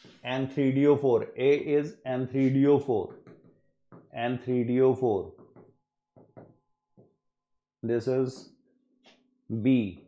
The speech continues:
B is ma-, male thallus, C, C is gemma cup and D is rhizoids। So correct, correct answer is fourth।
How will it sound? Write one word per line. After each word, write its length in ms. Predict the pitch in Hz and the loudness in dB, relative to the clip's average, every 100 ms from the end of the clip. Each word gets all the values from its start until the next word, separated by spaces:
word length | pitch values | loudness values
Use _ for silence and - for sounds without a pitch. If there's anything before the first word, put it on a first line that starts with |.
| _ 104 | _ -4
B 320 | 117 123 123 | -2 0 0
is 360 | 135 151 143 - _ _ _ _ - | 0 -2 -6 -16 _ _ _ _ -12
ma-, 360 | 107 113 113 113 | -6 0 2 2
male 340 | 117 120 131 | 0 0 0
thallus, 500 | 127 123 110 87 82 - - _ _ _ | 2 2 2 0 -6 -16 -20 _ _ _
C, 560 | - - 139 113 - - _ _ _ _ _ - | -16 0 2 2 -4 -16 _ _ _ _ _ -20
C 260 | - 123 | -4 2
is 220 | 127 127 110 | 2 2 0
gemma 360 | 117 120 123 - | 0 0 -2 2
cup 360 | 120 92 - _ _ _ - | 2 0 -6 _ _ _ -14
and 340 | 107 107 107 | -8 -4 0
D 240 | 123 123 | 0 2
is 200 | 123 139 | 2 2
rhizoids। 800 | 123 110 107 107 101 90 - - - _ | 2 4 4 4 2 2 -2 -16 -20 _
So 200 | - 110 | -8 -8
correct, 440 | - 120 120 120 - | -4 -2 0 -2 0
correct 340 | 123 117 - | 0 0 0
answer 380 | 117 117 110 123 120 | -2 -2 -2 -2 0
is 260 | 139 135 _ _ _ _ _ _ | -2 -4 _ _ _ _ _ _
fourth। 380 | 127 107 87 | 0 2 0